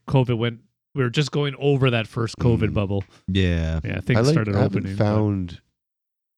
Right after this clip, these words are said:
Speaker 2: 'cause I guess you could kinda classify it as fast food, you know, like, places like Burger Burger.
Speaker 3: Yeah.
Speaker 2: Um, stuff like that. I'm, I think I'm, I'm over those places.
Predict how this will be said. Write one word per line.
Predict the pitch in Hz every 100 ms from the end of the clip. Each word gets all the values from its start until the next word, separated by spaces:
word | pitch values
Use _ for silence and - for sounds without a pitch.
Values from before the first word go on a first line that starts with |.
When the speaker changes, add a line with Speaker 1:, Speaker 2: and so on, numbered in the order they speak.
| _ _ _ _ _ _ _ _ -
Speaker 2:
'cause | 127
I | 139
guess | 165 139
you | 131
could | - -
kinda | - 85 90
classify | - 76 - 78 73 73
it |
as | 73
fast | - 73 -
food, | 78
you |
know, | 78
like, | 76
places | 73 76 76
like | 76
Burger | - 76 82
Burger. | 71 71 71 73 - _ _ _ _
Speaker 3:
Yeah. | 269 277 - -
Speaker 2:
Um, | 76 -
stuff | - 73 76
like | 73
that. | 76 73 71 _ _ _ _ _ _ _ _
I'm, | 104 - - 85 85
I |
think | 139 190
I'm, | 165 123 - _ _ _ _ - - _
I'm | 92 90 -
over | 85 90 92
those | 95 95 95
places. | - 98 92 104 104 -